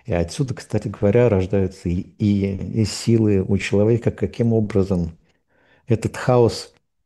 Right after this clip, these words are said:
э, от себя отторгать или с ним бороться. И поэтому действительно Сергей Соловьев совершенно удивительный, проникновенный и поэтическое повествование,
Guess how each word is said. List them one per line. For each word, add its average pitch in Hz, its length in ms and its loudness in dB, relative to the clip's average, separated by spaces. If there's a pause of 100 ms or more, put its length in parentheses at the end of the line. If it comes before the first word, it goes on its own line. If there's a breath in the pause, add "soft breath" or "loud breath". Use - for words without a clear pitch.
(420 soft breath)
э, 113 60 2
от 110 280 0
себя 110 300 0
отторгать 104 640 2
или 92 80 -2
с 82 120 -10
ним 92 180 -2
бороться. 80 560 -6
И 82 160 -2
поэтому 101 440 0
действительно 90 480 -4
Сергей - 380 -2
Соловьев 98 440 0
совершенно 90 500 -4
удивительный, 87 720 -2
проникновенный 117 960 4
и 131 180 4
поэтическое 127 960 2
повествование, 101 960 0